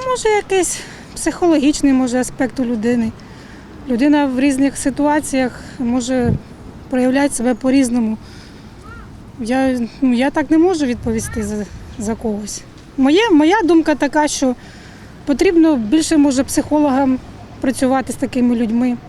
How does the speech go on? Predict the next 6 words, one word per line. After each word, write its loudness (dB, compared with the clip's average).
Якось, -2
ну, 4
проводити 2
якусь 2
роботу, 2
ну, -2